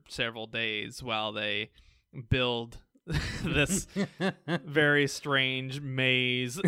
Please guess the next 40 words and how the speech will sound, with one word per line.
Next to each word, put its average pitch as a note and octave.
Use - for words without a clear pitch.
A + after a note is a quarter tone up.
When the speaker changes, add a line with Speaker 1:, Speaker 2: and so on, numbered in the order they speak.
Speaker 1:
whi-, D#3
whi-, D3
which C#3+
is C3
Speaker 2:
<laughs> -
Speaker 1:
giving C3+
you B2+
all B2
the A#2+
Saw B2
vibes, A#2
you B2
know? A#2
Speaker 2:
Oh, A#2+
yeah. F#2
Speaker 1:
They D3
build C#3
this C3+
big C#3
maze B2
using A#2+
wood B2
from A2+
the B2
basement A#2
and A#2
various A#2+
parts A#2
of G#2
the G#2+
hospital A2+
that A2+
they A#2
just A2+
tore A2+
out A2+
and A#2+
stuff -
like A#2+
that. A2+